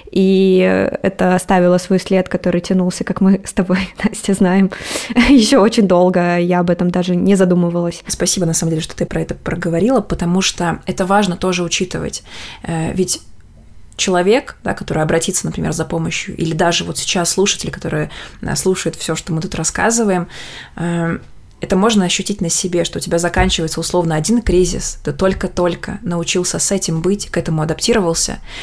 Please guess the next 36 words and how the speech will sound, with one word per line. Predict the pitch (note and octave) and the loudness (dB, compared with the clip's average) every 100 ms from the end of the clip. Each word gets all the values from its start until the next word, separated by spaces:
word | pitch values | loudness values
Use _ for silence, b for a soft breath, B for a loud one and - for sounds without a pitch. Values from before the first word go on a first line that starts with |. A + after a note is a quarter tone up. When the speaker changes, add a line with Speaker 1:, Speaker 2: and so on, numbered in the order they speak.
| B B - | B B -6
Speaker 2:
как | G2+ - - - - | -6 -4 -6 -10 -10
тебе | - E3 | -4 0
кажется, | E3 G3+ G3 - | 2 4 4 2
что | D#3 D3+ | -2 -2
тебя | D#3+ F3 | 2 2
догнал | F3+ E3 E3 | 2 0 0
очередной | D#3+ - F3 F3+ E3+ | 0 0 2 2 2
кризис. | D#3 D#3 - - - | 0 -4 -4 -8 -8
И | C#4 E3 E3 E3 - B B B - | -4 -2 0 0 -2 B B B -2
вот | E3 E3+ - | 0 0 -2
здесь | F3 F3+ A3 - | 0 4 4 4
такой | - F#3 | 0 0
переломный | F#3+ F3 F3+ E3+ | 4 4 4 4
момент, | D#3+ E3 F3 A#3 - b b b - | 2 2 2 0 -2 b b b -14
да, | C4 D#3+ | -4 -2
во-первых, | - E3+ F3+ E3+ - | 0 0 0 0 -2
разделить, | - F#3 E3+ F3+ F#3 A#3+ - - - - | 0 2 2 2 4 2 -2 -10 -20 -12
что | - - D#3+ D#3 D3+ - | -8 -6 -4 -2 -2 -4
эта | - - | -6 -4
проблема | - D#3+ D#3+ D#3 - - - | -2 0 2 0 -4 -12 -8
первая | - E3+ D#3+ | -2 0 0
уже | D#3+ E3+ | 0 0
завершилась, | E3 E3 E3+ - A3 C4 A#3+ - | 0 0 0 0 2 2 0 -2
э, | - E3+ E3 | -2 -4 -2
я | E3+ D#3+ | 0 0
с | - | 0
ней | D#3+ | -2
справился, | - E3 F#3+ F#3+ - | 0 0 2 0 -2
я | - D3+ | -4 -4
молодец, | D#3 E3 D#3+ D#3+ - - | -2 -2 -2 -4 -4 -6
у | E3 | -4
меня | E3 | -2
есть | E3 D#3+ - | -2 0 0
силы | - D#3+ | 0 -2
дальше | D#3+ E3+ - | -2 -2 -4
справляться. | - E3 D#3+ D#3+ - | -6 -6 -4 -4 -6